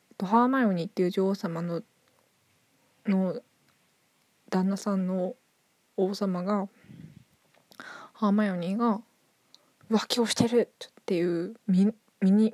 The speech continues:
ハーマイオニーにとっては全然身に覚えないことで、なんかすごい怒って、「出て行け」みたいな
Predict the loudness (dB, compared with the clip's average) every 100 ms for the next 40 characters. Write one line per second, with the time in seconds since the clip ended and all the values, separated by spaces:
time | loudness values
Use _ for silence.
0 | -2 0 2 2 0 -2 0 0 4 6
1 | 6 4 0 2 0 0 0 0 0 0
2 | 0 -2 -4 _ _ _ _ _ _ _
3 | _ _ _ _ _ _ _ _ _ _
4 | -4 2 0 2 -4 -4 -6 0 0 0
5 | -4 0 2 4 2 -4 _ _ _ _
6 | -6 -4 -2 -2 -2 -2 -10 -12